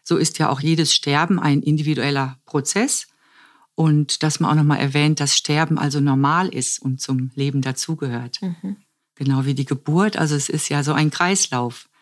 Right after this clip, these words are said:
Speaker 1: Aber Sterben ist ja immer so
Speaker 2: Ist
Speaker 1: in
Speaker 2: nach wie
Speaker 1: diese,
Speaker 2: vor so ein
Speaker 1: nach wie vor,
Speaker 2: Tabuthema.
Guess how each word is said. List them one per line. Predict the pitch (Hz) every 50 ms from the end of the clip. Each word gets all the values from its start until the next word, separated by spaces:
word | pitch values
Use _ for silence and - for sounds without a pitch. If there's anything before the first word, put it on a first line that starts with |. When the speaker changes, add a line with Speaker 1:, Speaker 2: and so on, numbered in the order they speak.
| _ _ _ _
Speaker 1:
Aber | 143 147 139 135
Sterben | 135 - - 151 147 156 175 202 208 202 202 196 190 - _ _ _ _ _ _ -
ist | 165 160 -
ja | 165 160
immer | - 165 175 175 180
so | 180 180 175 170
Speaker 2:
Ist | 170 165 - -
Speaker 1:
in | 220 214
Speaker 2:
nach | - 190
wie | 190
Speaker 1:
diese, | 247 196 185 175 233
Speaker 2:
vor | 233 247 254 247
so | 254 240
ein | 247
Speaker 1:
nach | 233 247 254 175 254 269 269
wie | 190
vor, | - - 190 180 180
Speaker 2:
Tabuthema. | 175 175 180